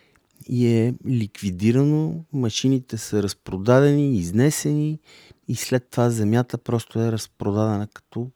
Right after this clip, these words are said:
земеделска земя от едно предприятие, водещо в, а, българския В П К. Всъщност там не остава нищо. Камък върху камък не остава.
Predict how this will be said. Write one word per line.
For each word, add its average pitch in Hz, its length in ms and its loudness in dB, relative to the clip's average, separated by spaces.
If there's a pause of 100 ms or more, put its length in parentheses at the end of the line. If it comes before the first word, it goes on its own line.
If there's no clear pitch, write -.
земеделска 98 760 -2
земя 98 320 -2
от - 160 -6
едно 107 240 -2 (1160)
предприятие, 113 680 2
водещо 104 640 -2
в, - 200 -16
а, 107 220 -8 (1160)
българския 104 720 0
В 104 160 0
П 98 180 -2
К. 117 340 0 (560)
Всъщност - 520 -4
там 113 220 2
не 107 140 0
остава 120 580 0 (480)
нищо. 120 500 0 (200)
Камък 120 380 0
върху 101 260 -4
камък 95 440 -4
не 110 60 -4
остава. 76 400 -12